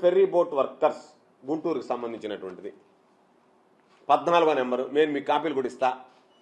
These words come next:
వీళ్ళు వాళ్ళ బోట్లు తీసుకొచ్చినటువంటి మాట వాస్తవం కాదా? జిల్లా కలెక్టర్ గారు ఏమి ఇచ్చారు? పదిహేను మందికి ఇస్తూ, ఆ పదిహేను మందిని మీరు మూడు రీచ్లు ఉన్నాయి, ఒకటి సంగం దగ్గర, ఒకటి నెల్లూరు దగ్గర, ఒకటి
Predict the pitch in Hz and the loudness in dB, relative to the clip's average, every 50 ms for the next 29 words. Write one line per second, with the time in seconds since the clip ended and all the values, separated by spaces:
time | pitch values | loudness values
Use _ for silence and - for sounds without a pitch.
0 | _ - - 120 120 139 185 233 254 262 254 226 185 180 208 240 - - - - | _ -20 -20 -12 -4 0 2 4 4 6 8 8 8 8 8 4 2 -2 -12 -18
1 | - _ _ _ - - 185 233 254 240 170 185 214 208 214 208 185 190 180 - | -20 _ _ _ 2 6 8 8 8 8 8 6 4 4 4 0 0 0 0 0
2 | 185 165 131 170 165 151 160 156 143 139 156 180 196 185 143 135 135 135 - 147 | -4 -4 -2 -2 -2 -2 -2 -2 -2 -2 -4 -4 -2 -2 -2 -2 -2 -2 -4 -4
3 | 135 127 - 110 107 101 110 120 127 135 - - - - - - _ _ _ - | -4 -2 -2 -2 0 2 2 2 0 0 -4 -12 -18 -20 -20 -20 _ _ _ -18
4 | - - - - 123 180 214 226 220 214 214 196 190 190 202 196 190 190 190 190 | -18 -18 -6 0 6 8 10 10 10 8 6 4 4 4 4 4 6 6 6 4
5 | 185 190 185 180 170 175 175 185 180 180 - - - _ _ - 139 151 160 165 | 4 4 4 4 4 4 2 -2 -2 -6 -12 -20 -20 _ _ 0 2 2 4 4
6 | 165 156 139 127 135 156 175 151 151 127 101 90 - - - - 196 277 330 - | 4 4 4 2 0 0 0 0 0 0 0 -2 -4 -6 2 6 6 6 6 4
7 | - - - - _ _ _ - 147 170 165 165 175 180 208 214 226 240 226 226 | -2 -10 -20 -20 _ _ _ 4 6 6 8 8 8 6 8 8 8 8 8 6
8 | 220 208 202 208 214 262 311 311 - - - - _ _ _ _ _ - 165 214 | 4 2 2 2 2 0 0 -4 -6 -14 -20 -20 _ _ _ _ _ -2 0 2
9 | 233 233 214 185 196 202 185 175 208 226 208 247 208 196 185 214 254 254 214 180 | 4 4 4 6 6 6 6 4 2 0 2 2 4 4 4 4 4 2 2 0
10 | 165 147 165 180 185 196 202 196 190 190 180 190 202 190 180 170 160 156 151 160 | 0 0 2 2 4 4 4 4 4 2 4 4 6 4 4 4 2 0 0 2
11 | 180 185 180 170 165 160 180 196 190 175 160 156 156 170 165 156 135 113 - - | 2 2 2 2 0 2 2 2 4 4 2 2 2 2 4 4 4 2 0 -6